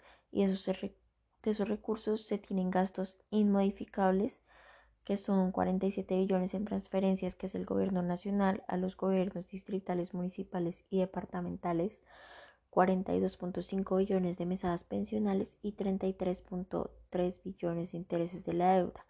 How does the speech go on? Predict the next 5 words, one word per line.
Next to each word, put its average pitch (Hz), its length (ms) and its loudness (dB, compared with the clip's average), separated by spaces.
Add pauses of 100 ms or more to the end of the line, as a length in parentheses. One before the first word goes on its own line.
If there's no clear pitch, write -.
(340)
Así 185 260 -2
solo 175 260 2
le 185 160 0
quedarían 196 580 2
veintinueve 180 840 0